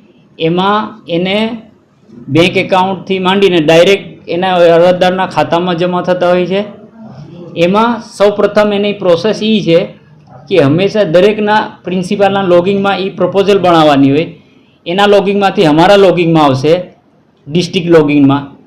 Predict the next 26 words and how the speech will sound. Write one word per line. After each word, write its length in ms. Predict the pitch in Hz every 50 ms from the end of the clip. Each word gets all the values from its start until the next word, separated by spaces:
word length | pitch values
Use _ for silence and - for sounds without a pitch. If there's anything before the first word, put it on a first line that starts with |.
| - -
ત્યારે 240 | - 165 170 180 190
અમે 180 | 180 196 196 190
સીધું 420 | - - 175 160 156 175 208 208
જ 40 | 190
એનો 360 | 156 175 175 180 196 196 202
જેમ 340 | 175 139 131 160 165 175 170
જેમ 220 | 165 208 220 214
ત્યાંથી 300 | 214 196 196 185 - 208
પ્રપોઝલ 520 | 208 - 180 175 175 185 185 175 202 196 170
આવે, 500 | 156 156 175 196 202 160 135 127 131 135 - - - - _ _ _ _ _ _ _ _ -
અ, 260 | 156 156 156 151 151
શાળામાંથી, 760 | 143 - 180 170 170 170 170 165 151 143 131 - 127 117 120 - - - - - - - _ _ _ _ -
એ 80 | 190
તમામ 520 | 165 170 180 165 180 190 202 214 220 226 208
જે 180 | 175 202 208
પ્રપોઝલ 560 | 202 202 - 190 165 180 190 196 180 196 190 180
આવ્યા 200 | 175 180 185 190
પછી 340 | 185 190 175 180 - 208
અમે 180 | 185 180 185 190
અહીંથી 280 | 180 175 170 170 196 185
બિલ 280 | 156 165 190 202 196
એનું 220 | 190 180 185 185 165
થતું 280 | - 165 165 165 160
હોય 180 | 156 151 151 143
છે 140 | 135 156 147
ઓનલાઈન, 320 | 143 143 135 139 143 139